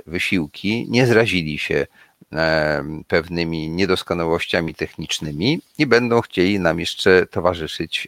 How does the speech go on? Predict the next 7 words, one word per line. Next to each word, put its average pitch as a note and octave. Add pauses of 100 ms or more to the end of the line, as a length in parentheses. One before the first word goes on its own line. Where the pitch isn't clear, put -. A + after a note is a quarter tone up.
e, D#2+ (480)
za G#2+
tydzień, E2+ (100)
bo G#2+
też F2+
będzie D#2+
ciekawie. -